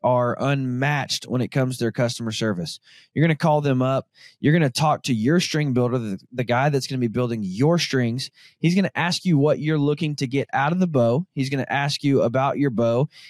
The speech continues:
He's gonna ask you about your nocks. He's gonna ask you everything about your bow setup so he can build you the best set of strings for your bow. Guys, I would highly encourage everybody,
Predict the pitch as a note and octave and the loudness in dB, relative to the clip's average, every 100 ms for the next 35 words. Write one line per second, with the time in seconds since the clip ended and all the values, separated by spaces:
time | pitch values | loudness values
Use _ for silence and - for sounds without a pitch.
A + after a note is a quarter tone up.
0 | - C#3+ D3+ A2+ D3 D#3+ E3+ D3 D3+ C3+ | -4 0 2 0 0 0 0 0 2 0
1 | D3 C3 D#3+ B2 - - - - C3 C3+ | 0 0 0 -2 -4 -10 -10 -2 0 0
2 | C3+ C#3+ D3+ - C3+ - D3+ E3 F#3 - | -2 -2 -2 0 0 2 0 2 2 2
3 | D#3+ D#3 C3 C3+ C3 B2 B2+ B2+ C#3 C#3 | -2 -2 -2 0 0 0 0 0 0 0
4 | C3 C3 A2+ _ - - - C#3+ G3 F#3+ | 0 0 -2 _ -20 -12 2 4 6 2
5 | D#3+ C#3+ C#3+ C3 C3+ C3+ B2+ _ _ _ | 0 0 0 0 0 0 -2 _ _ _
6 | _ A#2 G2+ C#3+ D3+ - C3+ B2 - C3 | _ -4 0 2 2 0 0 -2 -2 -4
7 | B2+ B2 - _ - A#2+ A#2+ A2+ G2+ A2 | -4 -6 -12 _ -2 2 2 0 -2 -6
8 | F2+ A#2 G#2 F2 - C#3+ D3 D3 C#3 - | -2 0 2 0 -2 0 2 0 -2 -8
9 | _ - _ - D3+ D#3 C3 C3+ D3+ D3 | _ -20 _ 0 4 4 2 0 0 0
10 | C#3+ C3 C#3 C3 B2 - - C#3 C#3 C#3 | -2 -2 0 0 -2 -6 -2 0 2 2
11 | C3 C3 C3+ C3 | 2 0 0 0